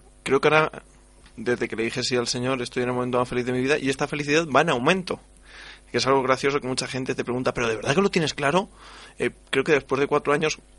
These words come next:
he ido verificando, me he ido dando cuenta de que es lo que me hace feliz el responder a Jesús así. Es más,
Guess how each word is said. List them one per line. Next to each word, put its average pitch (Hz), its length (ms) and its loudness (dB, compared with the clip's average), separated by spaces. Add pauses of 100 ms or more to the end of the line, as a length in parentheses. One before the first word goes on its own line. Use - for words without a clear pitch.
(100)
he 131 60 4
ido 160 140 6
verificando, 147 560 0
me 123 100 -2
he - 40 2
ido 147 80 4
dando 143 200 0
cuenta 147 420 -2 (360)
de 135 120 4
que 120 200 2
es 123 100 -2
lo 170 140 4
que 170 80 0
me 135 120 2
hace 147 180 -2
feliz 151 380 -4 (300)
el 135 120 0
responder 127 400 0
a 165 60 4
Jesús 135 300 -8
así. 156 340 0
Es 135 120 -2
más, 143 260 0